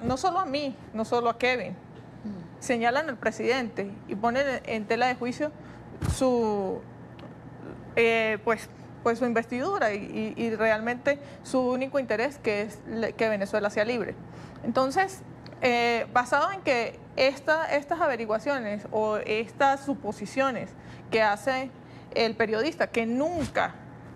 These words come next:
Speaker 1: me toma en cuenta para ver si la información es cierta o no,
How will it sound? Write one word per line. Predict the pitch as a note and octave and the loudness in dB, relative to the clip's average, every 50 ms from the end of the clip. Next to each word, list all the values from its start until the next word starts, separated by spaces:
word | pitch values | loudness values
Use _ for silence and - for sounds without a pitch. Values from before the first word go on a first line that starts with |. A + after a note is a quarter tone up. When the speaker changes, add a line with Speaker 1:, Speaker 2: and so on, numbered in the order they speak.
| - | -6
Speaker 1:
me | G#3+ G#3+ A3 A3 G#3 G3+ | -2 0 2 2 0 0
toma | - - A#3+ A#3+ A#3+ B3+ | 2 2 2 4 4 2
en | B3+ C4 | 0 0
cuenta | B3+ D4 C#4 C4+ C4 A#3 - G3+ F#3+ | 2 2 4 4 2 2 0 -2 2
para | - G#3 G#3 G3+ G3+ G3 | 4 4 4 4 4 2
ver | G3 A3 A3 A3+ | 2 2 0 0
si | A3+ - C#4+ | -2 -2 -2
la | C4+ C4 | 0 0
información | B3 A#3+ A#3 G#3+ G3 F#3+ G3+ - A#3 A#3 | 0 0 0 0 0 -2 -2 0 0 0
es | B3 B3 | 0 -2
cierta | - - C4+ C#4 C4 B3 A#3+ A#3+ - B3+ B3+ - | 0 2 2 4 4 2 2 2 0 0 2 2
o | C#4 D4 D4+ | 2 4 4
no, | C#4 A3+ G#3 G#3+ | 4 2 0 -2